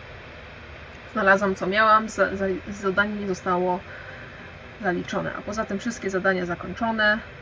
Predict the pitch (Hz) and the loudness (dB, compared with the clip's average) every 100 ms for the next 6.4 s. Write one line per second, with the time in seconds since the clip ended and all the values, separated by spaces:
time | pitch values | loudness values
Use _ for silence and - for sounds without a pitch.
0 | - - - - - - - - - - | -16 -16 -16 -16 -16 -16 -16 -16 -16 -18
1 | - - - - - 208 202 196 185 185 | -18 -18 -16 -16 -10 4 4 4 0 0
2 | 190 - - - - - - - - - | -4 -10 -16 -18 -16 -18 -18 -18 -18 -18
3 | - - 226 - - 208 185 - - 151 | -16 -12 -10 -10 -12 -10 -10 -10 -12 -10
4 | 202 - - - - - 226 220 202 185 | -10 -12 -14 -16 -16 -12 0 2 2 0
5 | 185 190 190 196 202 208 196 190 - 202 | 0 -2 -4 -6 2 2 2 -4 -6 -4
6 | 214 202 196 196 | -2 2 2 0